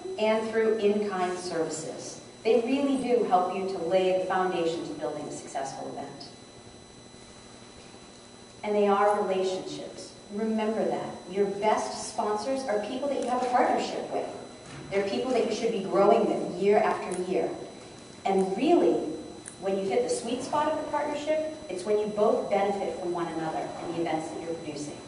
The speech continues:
They have a goal to target your audience,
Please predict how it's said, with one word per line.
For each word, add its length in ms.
They 200
have 220
a 40
goal 380
to 80
target 320
your 120
audience, 580